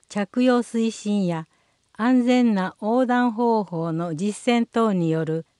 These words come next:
歩行者の交通事故防止。夕暮れ時以降の早めのライト点灯や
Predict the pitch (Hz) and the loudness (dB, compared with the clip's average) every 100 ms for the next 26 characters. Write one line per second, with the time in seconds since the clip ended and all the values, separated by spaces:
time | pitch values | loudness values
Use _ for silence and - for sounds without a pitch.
0 | - 214 - 262 240 220 175 165 170 165 | -8 -8 -2 0 2 0 -4 -2 -4 -6
1 | - 233 247 - 247 220 226 170 143 151 | 0 0 0 0 0 0 0 -2 0 -2
2 | 170 - 151 - _ _ _ _ _ _ | -2 -6 -14 -16 _ _ _ _ _ _
3 | _ _ _ _ _ _ _ _ _ - | _ _ _ _ _ _ _ _ _ -6
4 | 208 254 262 254 262 247 247 - 233 233 | 0 2 4 4 4 4 0 2 0 0
5 | - 180 170 160 160 - _ _ _ 214 | 0 2 2 0 -2 -8 _ _ _ -2
6 | 226 262 254 247 240 247 254 - 180 - | 2 4 4 4 4 2 2 0 -2 0
7 | 190 208 - 190 185 160 160 | -2 -2 0 2 2 0 -4